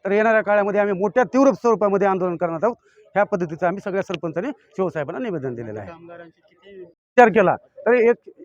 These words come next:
Speaker 1: एका एकशे आठ गाव आहेत लातूर तालुक्यातील, रेणापूर तालुक्यातले शंभर गाव आहेत. अशा प्रत्येक गावामध्ये गाईचे गोटे असतील,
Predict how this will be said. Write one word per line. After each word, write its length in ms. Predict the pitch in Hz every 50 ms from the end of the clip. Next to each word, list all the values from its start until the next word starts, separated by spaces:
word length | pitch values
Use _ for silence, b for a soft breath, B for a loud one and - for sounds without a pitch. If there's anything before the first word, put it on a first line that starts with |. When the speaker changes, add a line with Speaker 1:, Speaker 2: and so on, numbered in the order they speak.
| - _ 156
Speaker 1:
एका 640 | 156 165 196 220 - 247 262 269 247 196 185 190 175 208
एकशे 200 | 214 208 - 254
आठ 280 | 220 180 196 240 214 247
गाव 160 | 220 240 226
आहेत 180 | 233 226 233 214
लातूर 200 | 214 - 202 175
तालुक्यातील, 420 | - 190 180 165 175 160 170 175
रेणापूर 380 | 170 233 240 240 233 - 240 202
तालुक्यातले 360 | 240 233 226 202 233 208 220 233
शंभर 300 | - - 240 220 240 220
गाव 120 | 196 185
आहेत. 240 | 170 139 - _ _ _ _ _ -
अशा 240 | 185 196 - - 285
प्रत्येक 460 | 240 - - 254 262 - - 311 302
गावामध्ये 440 | 254 285 277 269 254 220 233 185 185 127 - _ _ _ _ _ - 151
गाईचे 320 | 208 233 240 220 - 254
गोटे 320 | 233 175 214 233 - 262 254
असतील, 280 | 247 - - 262 269